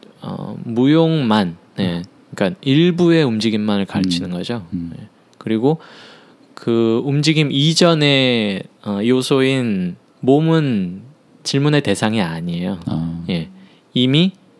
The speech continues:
Speaker 1: 그냥 몸으로 하는 것이고,
Speaker 2: 음.
Speaker 1: 어, 몸에 대해서는 질문할 필요 없이 그 주어진 몸을 갖고 뭘 할 거냐가 가르침의 주제였던 거죠.
Speaker 2: 음.
Speaker 1: 그래서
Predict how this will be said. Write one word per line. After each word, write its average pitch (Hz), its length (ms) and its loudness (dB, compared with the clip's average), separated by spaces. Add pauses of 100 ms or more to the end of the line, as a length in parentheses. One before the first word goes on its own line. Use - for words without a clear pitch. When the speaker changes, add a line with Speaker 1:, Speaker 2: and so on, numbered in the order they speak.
Speaker 1:
그냥 120 480 0
몸으로 143 460 2
하는 220 320 0
것이고, 117 720 0 (240)
Speaker 2:
음. 98 80 -4
Speaker 1:
어, 90 240 -4 (560)
몸에 117 260 0
대해서는 135 480 0
질문할 113 480 -2
필요 110 300 0
없이 98 580 -2 (500)
그 104 640 0 (800)
주어진 120 320 0
몸을 107 300 2
갖고 104 280 -4
뭘 104 320 4
할 139 140 2
거냐가 98 1040 0 (240)
가르침의 95 640 -4
주제였던 - 640 -8
거죠. 98 180 -6
Speaker 2:
음. 90 240 -8 (260)
Speaker 1:
그래서 - 200 -16